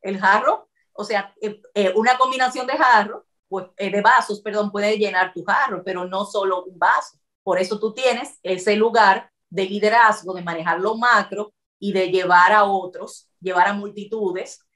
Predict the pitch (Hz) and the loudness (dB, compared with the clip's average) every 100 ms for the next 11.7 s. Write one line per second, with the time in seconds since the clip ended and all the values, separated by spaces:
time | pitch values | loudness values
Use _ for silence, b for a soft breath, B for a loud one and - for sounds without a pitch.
0 | _ _ 175 165 160 156 156 175 165 151 | _ _ -4 0 0 -2 -2 2 4 4
1 | 143 175 175 190 165 185 190 185 - 254 | 2 0 0 0 -2 -4 -6 -6 -6 -10
2 | 277 160 156 170 175 202 - _ _ _ | -6 -8 -4 -4 0 -2 -4 _ _ _
3 | - 196 208 220 226 208 233 233 - - | -6 0 2 4 2 2 0 0 -2 -2
4 | - - 202 196 220 240 226 220 254 _ | -2 0 0 2 0 -2 -4 -4 -6 _
5 | _ _ - 190 185 175 175 196 214 208 | _ _ 0 4 6 4 2 -4 -4 -6
6 | - 190 - 196 196 180 165 b b _ | -6 -10 -4 0 2 4 0 b b _
7 | 175 170 160 165 180 185 - 160 160 170 | -2 0 0 0 -2 -2 -2 0 2 2
8 | 170 175 170 185 214 233 214 220 196 190 | 2 0 0 2 2 -2 -2 0 2 0
9 | 175 170 170 - _ _ _ _ 165 170 | 0 -4 -6 -10 _ _ _ _ -4 -2
10 | 190 190 208 226 240 240 220 214 185 196 | 0 0 2 2 2 0 0 0 2 2
11 | 226 226 202 190 190 202 - | 4 4 4 2 2 0 -10